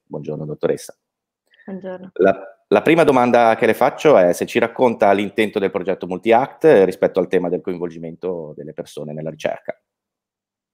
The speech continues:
Speaker 2: Eh, buongiorno a tutti. Eh, sì, certo. Diciamo che per Multi-Act sono preziose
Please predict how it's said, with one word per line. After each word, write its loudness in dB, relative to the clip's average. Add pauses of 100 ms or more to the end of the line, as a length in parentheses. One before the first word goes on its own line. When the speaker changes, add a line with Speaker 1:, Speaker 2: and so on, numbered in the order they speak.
(1500)
Speaker 2:
Eh, -4
buongiorno -8
a -12
tutti. -6
Eh, -6 (100)
sì, -14
certo. -8
Diciamo -8 (100)
che -6
per -8
Multi-Act -6
sono -12
preziose -4